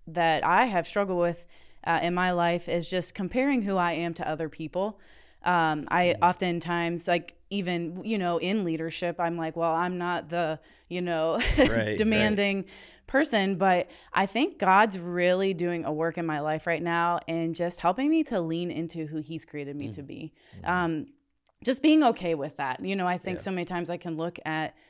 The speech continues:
Speaker 1: what I consider my faults or my
Speaker 3: Mm-hmm.
Speaker 1: shortcomings instead of really focusing in and honing in on, "No, this is, this is the person that God's designed and
Speaker 3: Right.
Speaker 1: created me to be." And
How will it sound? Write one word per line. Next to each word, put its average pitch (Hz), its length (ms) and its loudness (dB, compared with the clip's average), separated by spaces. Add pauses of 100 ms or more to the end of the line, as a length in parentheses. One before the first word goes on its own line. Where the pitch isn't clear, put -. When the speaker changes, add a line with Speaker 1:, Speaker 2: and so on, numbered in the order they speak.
(140)
Speaker 1:
what 170 120 -2
I 180 260 4
consider 165 440 -4
my 160 180 -4
faults 160 460 -4
or 160 120 -4
my 160 380 -4
Speaker 3:
Mm-hmm. 165 180 -12
Speaker 1:
shortcomings 165 840 -6 (420)
instead 180 440 -2
of 156 140 -4
really 170 260 0
focusing 160 600 -6
in 160 200 -4
and 156 180 -6
honing 170 460 -4
in 165 340 -4
on, 156 540 -4 (320)
"No, 214 160 2
this 190 260 0
is, 220 240 -2
this 175 360 -2
is 170 160 -6
the 147 100 -4
person - 360 -10
that 147 120 -10
God's 147 280 -6
designed 151 320 -6
and - 40 -8
Speaker 3:
Right. 156 80 -12
Speaker 1:
created 160 240 -4
me 156 160 -6
to 156 140 -10
be." 160 340 -4
And 160 240 -6